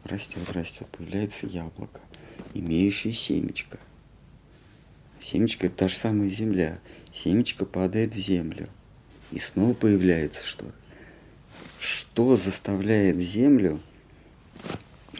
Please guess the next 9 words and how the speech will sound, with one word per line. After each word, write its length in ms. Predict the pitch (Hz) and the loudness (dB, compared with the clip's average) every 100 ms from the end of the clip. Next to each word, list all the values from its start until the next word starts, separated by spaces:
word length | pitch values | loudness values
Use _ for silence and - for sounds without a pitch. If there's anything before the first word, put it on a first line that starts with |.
| - | 2
ну, 180 | 95 78 | 2 4
земля — 320 | - 85 78 | 2 0 0
это 140 | 76 - - - - - | -4 -10 -18 -20 -20 -2
почва, 800 | 95 113 113 - - 92 90 87 | 2 2 0 -8 -6 -4 -4 -6
это, 420 | 87 95 - 80 85 - - | -10 -14 -16 -14 -14 -18 -18
это 200 | - - | -12 -10
что 160 | - - | -8 -8
такое 340 | - - 82 | -8 -8 -8
однородное? 600 | 78 90 90 82 - 82 | -4 -4 -2 -4 -6 -12